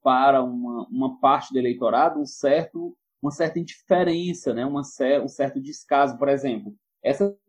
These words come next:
pesquisa do Datafolha, que foi a última divulgada aqui em Fortaleza, demonstrou que grande parte dos jovens,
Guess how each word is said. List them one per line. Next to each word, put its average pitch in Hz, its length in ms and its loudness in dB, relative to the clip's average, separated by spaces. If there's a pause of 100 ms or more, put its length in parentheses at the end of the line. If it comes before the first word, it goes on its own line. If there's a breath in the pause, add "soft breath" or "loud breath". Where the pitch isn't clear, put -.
pesquisa 175 360 0
do 139 40 -10
Datafolha, 135 680 2
que - 200 -20
foi 117 120 2
a 117 40 6
última 135 280 -2
divulgada 123 400 -2
aqui 123 100 -14
em - 80 -12
Fortaleza, 117 640 -4 (420)
demonstrou 151 880 2 (260)
que - 140 -6
grande 190 320 2
parte 151 480 2
dos 143 180 -2
jovens, 156 720 4